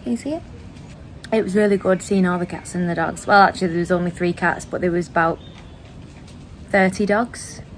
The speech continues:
They've been really affected by covid. The use-, the, the woman that was doing the tour, she said that before pre-covid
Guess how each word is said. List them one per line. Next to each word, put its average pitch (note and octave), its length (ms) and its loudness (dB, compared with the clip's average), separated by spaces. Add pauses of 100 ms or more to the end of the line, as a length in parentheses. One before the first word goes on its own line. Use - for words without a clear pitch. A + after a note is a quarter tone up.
(120)
They've A3 120 -2
been A3+ 220 4
really G3 240 4
affected G3 480 -2
by D#3+ 300 -4
covid. E3+ 600 -2 (240)
The - 80 -8
use-, F#3 240 -4
the, F#3 260 -6 (180)
the F#3 120 0
woman F3+ 320 -2
that E3+ 240 -6 (100)
was - 220 -6 (320)
doing F#3 200 0
the E3+ 60 -6
tour, F3 440 -6 (340)
she - 140 -12
said F3 280 -4
that - 300 0
before F3+ 400 0
pre-covid F3 800 -2